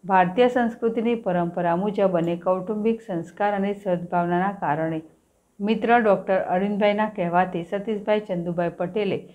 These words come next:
શ્રી સ્વામિનારાયણ મંદિર, કારેલીબાગ, વડોદરા તથા કુંડરધામને સાત ઓક્સિજન કોન્સન્ટ્રેટર મશીન ભેટ આપ્યા. કોરોના કે અન્ય રોગોના કારણે ઓક્સિજનની જરૂરિયાતવાળા દર્દીઓના લાભાર્થે સતીશભાઈના પિતા શ્રી ચંદુભાઈ પટેલના હસ્તે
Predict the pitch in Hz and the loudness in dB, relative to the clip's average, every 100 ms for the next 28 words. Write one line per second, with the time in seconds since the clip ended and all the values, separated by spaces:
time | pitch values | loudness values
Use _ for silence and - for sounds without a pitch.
0 | _ _ _ - 196 190 202 214 233 233 | _ _ _ -4 -2 4 4 6 6 8
1 | 240 226 220 220 233 226 180 190 208 208 | 8 4 2 2 2 2 2 4 2 4
2 | 208 208 202 175 180 185 202 202 180 180 | 4 4 2 0 2 2 2 2 -2 -2
3 | 175 190 180 180 175 196 208 190 170 - | -2 -2 2 2 2 0 -2 -2 -4 0
4 | 202 202 208 196 - 202 208 214 208 165 | 0 2 0 -2 -2 -4 -2 -4 -4 -4
5 | 170 - 202 202 208 202 185 175 175 165 | -4 -4 -6 -2 -4 -2 -6 -6 -6 -6
6 | 165 160 175 165 135 - _ _ _ _ | -4 -2 -2 -2 -6 -8 _ _ _ _
7 | _ _ _ 220 202 208 208 214 240 220 | _ _ _ 0 2 4 4 4 4 2
8 | 202 208 220 233 226 214 220 214 180 175 | 2 4 4 4 2 2 2 2 2 4
9 | 175 180 170 180 226 202 202 208 208 185 | 2 2 2 0 -2 -2 -2 -2 -2 -2
10 | 165 175 170 180 170 175 165 175 175 190 | -2 0 0 0 0 2 2 2 2 2
11 | 202 208 208 180 151 170 180 175 - - | 2 0 0 0 2 0 0 -2 -4 -8
12 | _ _ _ - 214 240 214 233 226 233 | _ _ _ -4 -2 0 0 2 4 4
13 | 233 185 - 196 202 170 147 196 185 208 | 2 -4 0 -2 0 -4 -2 -4 -2 0
14 | 214 220 220 170 170 170 165 175 208 208 | 0 0 -2 -4 -4 -2 -2 -2 -6 -4
15 | 123 | -8